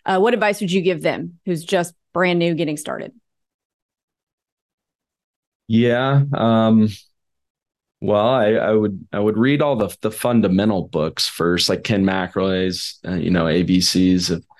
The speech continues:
Speaker 2: uh, he, he's got great books, or watch Ken McElroy's YouTube channel, or just some of the,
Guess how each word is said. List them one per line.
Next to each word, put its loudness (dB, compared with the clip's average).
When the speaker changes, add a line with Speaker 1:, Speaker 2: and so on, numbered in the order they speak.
Speaker 2:
uh, -4
he, 2
he's 0
got -2
great -2
books, 0
or 2
watch 0
Ken 0
McElroy's -2
YouTube 0
channel, 0
or 0
just -4
some 0
of 2
the, -6